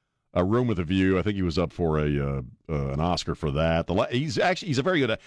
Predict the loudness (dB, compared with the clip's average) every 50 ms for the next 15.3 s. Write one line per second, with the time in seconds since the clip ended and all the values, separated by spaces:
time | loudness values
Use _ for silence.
0 | -20 -20 -12 -4 -2 0 2 2 2 2 2 0 0 0 0 2 2 2 0 0
1 | 0 0 0 0 0 0 0 0 -2 -2 -2 -2 -2 0 0 2 0 0 0 -2
2 | -4 -2 0 2 2 2 2 0 -2 -4 -6 -8 -10 -8 -4 -2 -2 0 0 0
3 | 0 2 2 2 2 2 2 2 2 0 0 -2 -2 -2 -2 -2 -2 0 0 2
4 | 2 2 0 -2 -6 -12 _ _ _ _ _ _ _ _ _ _ _ _ _ _
5 | _ _ _ _ _ _ -2 0 0 0 0 0 0 0 -2 -4 -8 -6 -4 -2
6 | -2 0 0 2 2 0 0 0 2 2 2 4 2 2 2 0 -2 -4 -10 -14
7 | -12 -10 -10 -10 -4 0 2 2 2 2 2 0 0 0 2 2 2 2 0 0
8 | 0 0 0 0 2 2 2 2 2 2 2 2 0 -2 -4 -8 _ _ _ _
9 | _ _ _ _ _ _ _ _ _ _ _ _ _ _ _ _ _ _ _ _
10 | _ _ _ 0 2 4 4 4 4 2 2 0 -2 0 0 0 -2 0 -2 -2
11 | 0 2 2 2 2 2 0 -2 0 2 2 2 4 2 2 0 -2 -4 -4 -2
12 | -2 0 2 2 2 2 0 0 2 2 2 2 0 -2 -2 -2 -2 -2 -2 -2
13 | -2 -2 -2 0 0 2 2 2 2 2 2 2 2 2 0 0 0 -2 -4 -2
14 | -2 0 2 2 4 4 2 2 2 0 -2 -2 0 0 2 2 2 2 0 0
15 | -2 -4 -6 -6 -8 -10